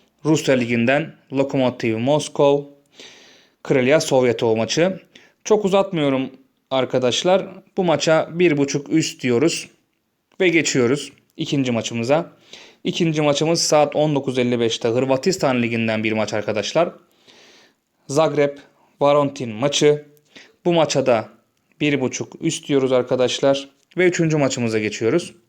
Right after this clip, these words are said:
Üçüncü maçımız saat yirmi bir kırk beşte başlıyor arkadaşlar. İngiltere Championship'te oynanacak olan bir maç. Leeds United, Luton Town maçı arkadaşlar.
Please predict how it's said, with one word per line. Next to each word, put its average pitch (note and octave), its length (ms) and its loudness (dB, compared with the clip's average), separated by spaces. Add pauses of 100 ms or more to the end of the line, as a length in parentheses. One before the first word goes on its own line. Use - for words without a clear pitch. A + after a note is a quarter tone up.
(720)
Üçüncü G3 300 2
maçımız F#3+ 340 2
saat F3+ 300 2
yirmi F3+ 180 2
bir F3+ 60 2
kırk - 280 -4
beşte F3+ 260 2
başlıyor D3 340 2
arkadaşlar. C3+ 520 0
İngiltere D#3+ 520 0
Championship'te D#3+ 1200 0
oynanacak C#3 540 2
olan E3+ 260 2
bir D#3+ 80 2
maç. E3 380 0 (840)
Leeds E3+ 240 -2
United, C#3 420 0 (380)
Luton C#3 420 0 (120)
Town D3+ 220 0
maçı E3 300 2
arkadaşlar. D3+ 580 2